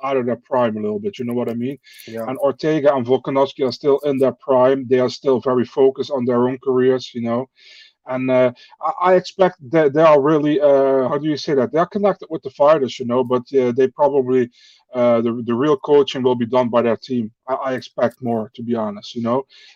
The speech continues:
Speaker 1: And, uh, you, you saw that with, for example, the Chael Sonnen, who was kind of out of his prime, and he was a great coach. Uh, I think Tito Ortiz was a great coach again in, in the Shamrock, uh, season. Um, and you had more, man. You had,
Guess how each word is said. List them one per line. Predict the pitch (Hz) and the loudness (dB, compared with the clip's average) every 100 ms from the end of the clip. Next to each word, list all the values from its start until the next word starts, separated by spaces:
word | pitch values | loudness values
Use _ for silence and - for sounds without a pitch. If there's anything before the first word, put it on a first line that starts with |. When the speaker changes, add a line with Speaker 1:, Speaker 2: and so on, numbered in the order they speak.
| - | -10
Speaker 1:
And, | 120 | -4
uh, | 131 | -2
you, | 165 | -2
you | 196 208 | -2 -4
saw | - 208 | 2 2
that | 190 156 | 2 2
with, | 180 - - _ - | 2 0 -20 _ -16
for | - 170 | -2 -2
example, | 135 160 165 151 | 2 2 2 -2
the | 135 | -4
Chael | 165 151 | -2 -4
Sonnen, | - 147 143 127 | 2 4 4 4
who | 120 | 4
was | 123 120 - | 4 4 0
kind | - 131 131 | 0 2 2
of | - | 0
out | 135 135 | 2 2
of | |
his | 120 - | -2 -8
prime, | - 123 127 143 | 0 2 2 0
and | 131 | -4
he | 123 | 0
was | 131 123 | 0 -2
a | |
great | 110 123 123 | -2 -2 -2
coach. | - 123 120 123 - _ _ _ - | -2 -2 -2 -4 -12 _ _ _ -8
Uh, | 127 127 123 | -2 2 2
I | 135 139 | 2 -2
think | 147 135 | -4 -8
Tito | 156 139 | -2 0
Ortiz | 131 - 143 135 | -2 -4 -12 -6
was | 123 | -8
a | 120 | -4
great | 127 127 123 | -2 -2 -2
coach | 131 127 123 | -2 -2 -4
again | 120 131 | -6 -6
in, | 127 123 139 | -6 -10 -8
in | 127 | -8
the | |
Shamrock, | 120 131 120 123 120 - | -4 -2 -2 -2 -4 -4
uh, | 123 | -6
season. | 120 131 123 120 123 - _ _ _ _ | -6 -8 -6 -4 -6 -12 _ _ _ _
Um, | 120 120 117 117 117 110 _ _ _ _ - | 0 4 6 6 4 0 _ _ _ _ -6
and | 175 | -4
you | 202 196 | -2 -4
had | 170 202 | -2 -4
more, | 143 180 175 | 0 2 2
man. | 120 110 117 | 2 -2 -2
You | 127 | 0
had, | 143 | 0